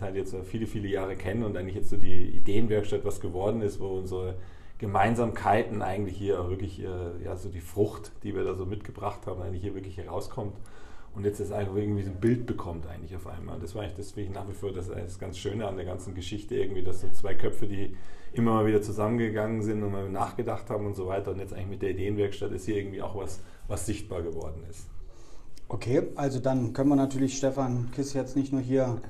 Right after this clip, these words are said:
Speaker 2: in dem Podcast willkommen heißen, sondern vielleicht auch nochmal nachfragen, was war denn jetzt der Ursprung? Wie kommt man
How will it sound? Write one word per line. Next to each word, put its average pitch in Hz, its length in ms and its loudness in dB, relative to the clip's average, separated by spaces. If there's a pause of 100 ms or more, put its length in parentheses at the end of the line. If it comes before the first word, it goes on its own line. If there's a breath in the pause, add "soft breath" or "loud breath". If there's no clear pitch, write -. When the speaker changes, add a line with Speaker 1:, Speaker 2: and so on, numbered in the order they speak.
(500 loud breath)
Speaker 2:
in 120 160 -4
dem 120 120 -2
Podcast 175 460 -2
willkommen 156 340 0
heißen, 147 300 2
sondern 135 320 2
vielleicht 135 240 0
auch 139 80 -2
nochmal 135 240 4
nachfragen, 147 720 0
was 131 200 0
war 120 140 4
denn 170 160 8
jetzt 135 180 4
der 135 120 0
Ursprung? 127 440 2
Wie 143 80 0
kommt 160 220 -2
man 147 300 0